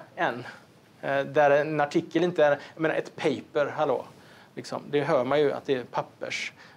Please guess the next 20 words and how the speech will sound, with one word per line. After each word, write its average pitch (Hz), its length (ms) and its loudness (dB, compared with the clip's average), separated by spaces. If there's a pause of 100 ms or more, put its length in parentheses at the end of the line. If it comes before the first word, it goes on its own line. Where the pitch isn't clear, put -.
(120)
Eh, 143 80 -8 (600)
det, 156 140 -2
det 160 100 0
borde 156 240 2 (120)
kallas 143 260 2
piece 160 320 2
of 147 60 4
research 180 460 2
istället, 170 280 2
vilket 160 160 0
det 165 60 -8
kallas 147 260 2
som 180 240 0
ibland, 175 380 2 (260)
och - 180 -2
som 160 140 0
kan 151 180 0
förpackas 139 520 -2
i 127 60 2
wiki-format. 131 920 -6